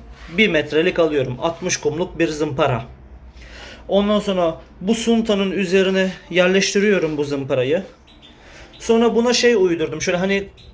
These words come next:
e, evde kapıların kolları var ya arkadaşlar. Şuradan söktüm. Bunun bu metal kısımlarını bu zımparayı sabitlemeye de kullanıyorum. Görüyorsunuz tamamen uydurma bir şey ama son derece benim işimi görüyor. Şöyle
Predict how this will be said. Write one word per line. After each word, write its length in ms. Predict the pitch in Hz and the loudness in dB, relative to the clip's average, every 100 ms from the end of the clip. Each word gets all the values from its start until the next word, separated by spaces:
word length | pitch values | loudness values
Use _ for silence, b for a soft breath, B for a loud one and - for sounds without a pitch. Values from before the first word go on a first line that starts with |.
| - | -4
e, 100 | 170 | -2
evde 580 | 165 165 196 196 202 208 | 0 0 2 2 2 0
kapıların 640 | 196 202 196 202 208 202 - | 0 2 2 2 0 -4 -12
kolları 400 | - 202 196 202 | 0 2 4 2
var 160 | 226 220 | 2 2
ya 120 | 160 | 0
arkadaşlar. 420 | 151 170 143 135 | -2 -2 -4 -2
Şuradan 360 | 131 - 170 170 | -4 -6 -4 -4
söktüm. 480 | - 202 196 175 202 - B B - | -2 -4 -2 -6 -6 -12 B B -2
Bunun 320 | 185 208 208 | 2 2 4
bu 220 | 208 202 | 4 2
metal 380 | 190 202 220 208 | 2 0 2 2
kısımlarını 800 | 208 190 175 165 151 185 226 226 B B | 0 -2 -2 -2 0 0 -2 -4 B B
bu 120 | 180 | -4
zımparayı 460 | 180 190 185 190 196 | -2 -2 0 0 0
sabitlemeye 600 | 196 180 175 170 170 170 | 0 -2 -2 -4 0 2
de 100 | 170 | 2
kullanıyorum. 540 | 170 139 127 127 127 123 - - | 0 -2 0 0 -2 -4 -14 -2
Görüyorsunuz 520 | 208 208 196 151 143 | 2 2 0 -4 -2
tamamen 460 | 175 240 202 233 | 0 2 2 0
uydurma 540 | - 202 196 202 208 202 | 0 -2 0 0 2 0
bir 40 | |
şey 260 | - 226 285 B - | 0 -2 -4 B -6
ama 180 | 190 208 | -4 -2
son 280 | 220 208 | -2 -2
derece 360 | 165 156 196 202 | 0 0 0 0
benim 200 | 180 180 | 0 0
işimi 280 | 180 180 190 | -2 -2 -2
görüyor. 320 | 175 156 120 123 - - - - - - - - - - B B B B B - | -2 -2 -4 -6 -20 -20 -20 -20 -20 -20 -20 -20 -20 -20 B B B B B -2
Şöyle 340 | 190 147 127 | 0 2 0